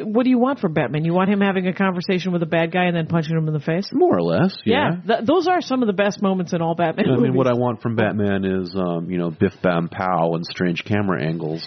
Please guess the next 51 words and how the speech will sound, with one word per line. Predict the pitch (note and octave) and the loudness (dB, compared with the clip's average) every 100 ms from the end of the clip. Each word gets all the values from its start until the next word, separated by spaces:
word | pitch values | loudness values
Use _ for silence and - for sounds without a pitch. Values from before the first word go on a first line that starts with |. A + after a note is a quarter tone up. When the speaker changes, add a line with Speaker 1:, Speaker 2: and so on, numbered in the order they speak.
| - | -2
Speaker 2:
but, | E2+ E2 | -2 0
uh, | E3 | 0
Speaker 1:
Yes. | F3+ F3+ - - - - | 0 -2 -6 -12 -14 -8
Speaker 2:
no | C#3 C#3 | -2 0
one | C#3+ | 2
else | B2+ A#2+ | 0 -2
seems | - A2+ | -2 -2
to | - | 0
agree | A2+ G#2+ A2 | -2 0 0
with | F#2+ | 0
me | B2+ | 0
on | - - - G4+ - | 0 0 0 0 0
that. | F4 | 0
Speaker 1:
<laughs> | E4 C#4 | 0 -2
No | B3 | -2
one. | G#3+ F#3 - - A#3 | -2 -4 -6 -8 -4
Everyone | C#4 D#4 C4+ | 0 0 2
wants | A3+ G#3+ - | 0 0 -4
to | G3 | -4
somehow | A3 G3 G3 F3+ - - - | -2 0 2 0 -4 -18 -2
bring | F#3+ G#3 | 2 4
him | G3+ G3+ | 4 2
into | F#3 F3+ | 2 2
the | E3+ | 2
modern | E3 D#3 E3+ E3+ D#3+ | 2 2 2 0 2
world | D#3+ D#3+ D#3 | 2 2 0
and | D#3 | 0
make | D#3+ D#3 | 0 0
it | D#3+ - - | -2 -4 -2
semi-real. | F3 E3 D#3+ D#3+ C#3 C3+ E3+ D3 - - - - - | 0 2 2 2 0 -2 0 0 -2 -4 -6 -14 0
Speaker 2:
Yeah. | F3 D#3 C#3 | 2 4 2
Speaker 1:
Where, | G3+ G#3 F#3+ - - - | 2 0 0 -4 -20 -2
and | C4 B3 G#3 | 0 0 2
now | C4 B3+ A#3+ - | 2 2 0 0
in | F4 F4+ | 2 2
Marvel, | D#4+ D4+ G#3 F3+ | 2 2 2 2
would | G#3+ G3+ | 2 0
you | |
say | G#3+ B3+ | 0 2
that | A#3 - | 2 0
Iron | G3 A3 A3+ | 0 2 2
Man | A3+ A3 | 2 0
is | - G#3+ - | 0 -2 -2
the | |
Batman | G#3 A3 - A3+ | -2 -2 -2 -2
of | A3+ A3 | -2 -2
Marvel, | A3 A3+ C4 B3 - | -2 -2 -6 -8 -6
or | G3 | 0
am | F#3+ | 2
I | F#3 | 2
wrong? | F3+ E3+ C#3 | 4 2 2